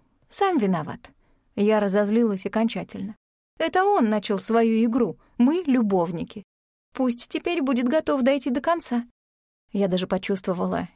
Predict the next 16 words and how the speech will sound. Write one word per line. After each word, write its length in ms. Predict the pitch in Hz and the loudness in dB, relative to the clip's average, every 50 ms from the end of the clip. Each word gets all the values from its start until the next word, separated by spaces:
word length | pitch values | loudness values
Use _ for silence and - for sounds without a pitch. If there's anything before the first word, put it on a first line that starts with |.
| _ - | _ -6
тихое 420 | - - 226 233 - - 214 196 | -2 -2 -2 0 0 0 0 0
мстительное 680 | 190 185 - - - 202 190 - 180 180 180 175 180 | 0 -2 -2 -2 -4 -4 -2 -2 -2 -2 -2 -2 -2
злорадство. 640 | 170 170 190 190 190 180 156 156 - - - - 190 - _ _ _ _ _ _ _ _ _ _ | 0 0 0 0 0 0 -2 -4 -4 -8 -10 -14 -16 -16 _ _ _ _ _ _ _ _ _ _
Будет 320 | - 277 294 285 285 285 254 | 0 2 2 4 2 2 2
знать, 420 | 269 302 302 226 170 - - - _ _ _ | 2 2 2 2 0 -4 -10 -18 _ _ _
как 200 | - 220 196 - | -4 -4 -4 -2
шутить 460 | - - 208 185 - 190 - - - | -4 -4 -4 -2 -4 -4 -6 -6 -10
чувствами 480 | - - 220 190 - - - 180 185 190 | -6 -4 -4 -4 -4 -2 -2 0 0 0
других. 460 | 190 190 196 202 185 165 151 - - - _ _ _ _ _ _ _ _ _ _ _ _ _ _ _ _ _ | 0 0 0 -2 -2 -4 -8 -10 -16 -20 _ _ _ _ _ _ _ _ _ _ _ _ _ _ _ _ _
К 120 | - - | -12 -4
костру 400 | - - 214 208 - - 330 381 | 0 0 0 2 2 0 2 2
на 140 | 359 262 226 | 2 2 2
шум 240 | - - 294 285 262 | 2 2 0 2 2
подошел 480 | 220 202 190 190 190 - 240 233 226 214 | 2 2 0 0 0 2 2 2 2 2
и 60 | 208 | 2
Ройс. 420 | 190 170 147 139 - - - - | 0 0 0 0 -2 -4 -8 -10